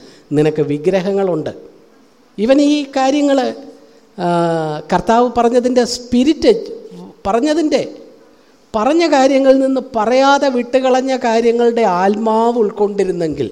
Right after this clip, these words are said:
അവൻ വളരെ ബുദ്ധിമാനായിരുന്നു, ന്യായപ്രമാണമെല്ലാം അറിയാവുന്നവനായിരുന്നു, ചെറുപ്പക്കാരനായിരുന്നു. സത്യത്തിൽ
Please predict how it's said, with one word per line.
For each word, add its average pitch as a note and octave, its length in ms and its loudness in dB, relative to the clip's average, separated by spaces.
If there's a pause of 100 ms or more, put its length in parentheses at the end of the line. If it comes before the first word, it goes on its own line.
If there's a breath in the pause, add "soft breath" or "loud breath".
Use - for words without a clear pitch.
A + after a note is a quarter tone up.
(400 loud breath)
അവൻ D#3 220 -4
വളരെ G#3 260 0
ബുദ്ധിമാനായിരുന്നു, B3 760 -2 (680 loud breath)
ന്യായപ്രമാണമെല്ലാം A#3 960 0
അറിയാവുന്നവനായിരുന്നു, B3 960 -2 (120)
ചെറുപ്പക്കാരനായിരുന്നു. A#3+ 880 -4 (360 loud breath)
സത്യത്തിൽ D#4 500 -2